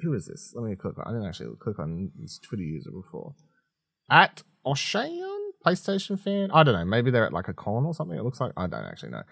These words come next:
Anyway, uh, video is very cool. It looks like they're playing Horizon. Well, that's what it looks like to me anyway. They're on a, they're on a raft. And they're, they, they, they've got the controllers out. They're moving all the fingers around. Um, looks like full tactile sort of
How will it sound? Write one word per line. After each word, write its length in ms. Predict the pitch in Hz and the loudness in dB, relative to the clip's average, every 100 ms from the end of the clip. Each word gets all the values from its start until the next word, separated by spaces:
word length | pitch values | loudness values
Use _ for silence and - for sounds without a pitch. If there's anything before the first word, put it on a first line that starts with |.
| - | 0
Anyway, 280 | - 175 110 - - - | 10 10 10 2 -8 8
uh, 200 | 143 143 135 | 10 10 12
video 220 | 190 185 | 12 12
is 160 | 147 123 | 12 10
very 180 | 113 | 6
cool. 160 | 104 90 | 4 2
It 80 | 120 | 6
looks 160 | 175 | 6
like 80 | 175 | 6
they're 100 | 123 | 4
playing 280 | - 127 110 | 2 2 2
Horizon. 520 | 98 82 98 - 95 - _ _ _ _ _ _ _ _ _ | 0 2 2 2 -8 -10 _ _ _ _ _ _ _ _ _
Well, 100 | - 87 | -6 -6
that's 120 | - | -4
what 100 | 60 | -8
it 20 | |
looks 160 | 69 - | -6 -4
like 120 | 69 | -4
to 100 | - | -4
me 100 | 76 | -4
anyway. 320 | 78 58 64 - _ | -2 -4 -6 -10 _
They're 120 | - 120 | 4 6
on 160 | 101 | 6
a, 20 | |
they're 100 | 95 117 | 4 4
on 40 | |
a 80 | 71 | 4
raft. 480 | 87 104 95 - - _ _ _ _ _ _ _ _ _ _ _ | 6 6 4 -4 -20 _ _ _ _ _ _ _ _ _ _ _
And 120 | - | -4
they're, 260 | 85 80 73 - | -2 0 -2 -4
they, 160 | 85 67 - | -6 -6 -4
they, 140 | 90 - - | -4 -4 -4
they've 80 | 107 | 0
got 100 | 110 | 0
the 60 | |
controllers 480 | 87 - 165 185 160 | -2 6 10 10 10
out. 300 | 156 156 147 | 12 12 10
They're 80 | 107 | 6
moving 200 | 110 110 | 4 4
all 120 | 101 | 4
the 60 | 98 | 4
fingers 360 | 160 160 156 | 8 10 10
around. 560 | 147 147 143 139 139 139 - _ _ _ _ - | 8 8 10 10 8 4 -2 _ _ _ _ -2
Um, 720 | 95 98 95 95 95 95 98 _ _ - | 4 6 6 4 2 0 -4 _ _ -8
looks 220 | 117 - | -4 2
like 120 | 101 | 0
full 420 | - - 151 147 135 | 2 6 10 10 8
tactile 760 | - 117 - 139 135 135 135 | 4 2 8 12 12 12 12
sort 300 | 131 147 131 | 8 6 8
of 500 | 123 123 123 120 - | 10 10 10 6 -2